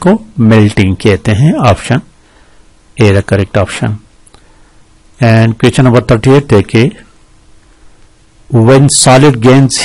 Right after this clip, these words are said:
heat and converts into liquid, this process is known as melting। ऑप्शन सी है। क्वेश्चन नंबर थर्टी नाइन देखिए, when liquid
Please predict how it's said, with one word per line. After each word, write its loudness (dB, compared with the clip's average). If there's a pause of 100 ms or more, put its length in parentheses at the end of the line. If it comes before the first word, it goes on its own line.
heat 2
and 0
converts 2
into 0
liquid, 0
this 0 (120)
process 0
is -4 (100)
known 2
as 0 (160)
melting। 0 (1080)
ऑप्शन -4 (1120)
सी -2
है। 4
क्वेश्चन -8
नंबर 2 (100)
थर्टी 0
नाइन 4
देखिए, 2 (1200)
when 2 (140)
liquid 0